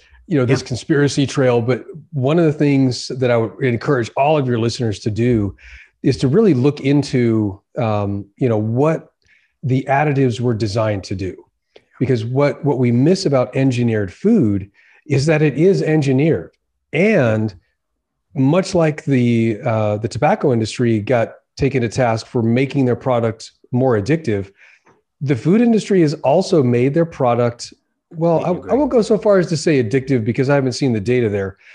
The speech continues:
Speaker 1: but they've, they've enhanced the flavor profile to the point where we get this natural feedback mechanism, right? So you, you grab some potato chips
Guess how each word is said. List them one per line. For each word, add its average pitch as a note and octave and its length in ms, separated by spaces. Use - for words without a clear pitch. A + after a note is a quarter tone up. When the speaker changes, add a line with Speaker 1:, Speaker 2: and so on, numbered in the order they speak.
Speaker 1:
but C#3+ 220
they've, C#3+ 360
they've C#3 220
enhanced C3+ 720
the C3 80
flavor E3+ 480
profile A2 640
to - 360
the D3 100
point D3 540
where G#2 540
we C#3+ 160
get D#3 180
this C3+ 180
natural C#3 560
feedback C3+ 720
mechanism, F#2+ 460
right? B2 140
So B2 140
you, C3 240
you C3+ 140
grab F3 260
some D3+ 120
potato C3+ 340
chips - 360